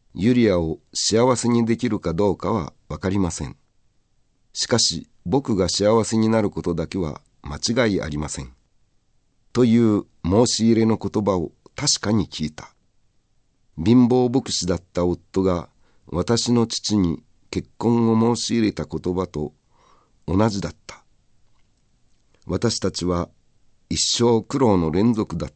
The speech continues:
たが、子供や孫を授かり、苦労そのものが幸せであったと思っている。違う国で生活するのだから、苦労するのは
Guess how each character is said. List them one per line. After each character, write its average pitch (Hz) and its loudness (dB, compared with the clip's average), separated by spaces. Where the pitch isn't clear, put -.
た 73 -12
が、 90 -8
子 101 0
供 117 4
や 113 6
孫 113 4
を 98 2
授 80 -6
か 92 -2
り、 82 -6
苦 135 -2
労 104 6
そ 95 0
の 104 4
も 110 4
の 107 2
が 90 -2
幸 120 2
せ 113 -6
で 110 -2
あ 104 -2
っ 104 -6
た - -12
と - -6
思 82 -2
っ - -18
て - -12
い 60 -8
る。 - -18
違 101 0
う 110 0
国 113 2
で 98 2
生 113 -2
活 117 -6
す - -6
る 113 0
の 107 2
だ 90 -2
か 76 -6
ら、 67 -8
苦 143 0
労 107 4
す - -4
る 87 2
の 113 2
は 92 -2